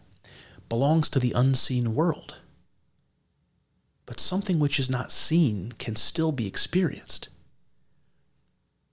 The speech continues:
And that thing which is most unobserved, our very own sentience, is to Eddington the revelation of God. We are the spirit,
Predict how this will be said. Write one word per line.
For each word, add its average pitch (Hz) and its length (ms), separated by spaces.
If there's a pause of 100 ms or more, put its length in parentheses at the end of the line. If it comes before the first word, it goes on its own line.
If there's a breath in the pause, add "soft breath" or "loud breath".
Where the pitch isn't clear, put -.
(120)
And 120 120
that 156 120
thing 160 320
which 139 220
is 113 140
most 127 460 (220)
unobserved, 123 720 (1200)
our 110 100
very 123 320
own 127 140
sentience, - 720 (1120 loud breath)
is 156 220
to - 160
Eddington 139 500 (760 soft breath)
the 104 80
revelation 135 580
of 101 140
God. - 420 (1300)
We 127 600 (180)
are 123 100
the 120 80
spirit, - 580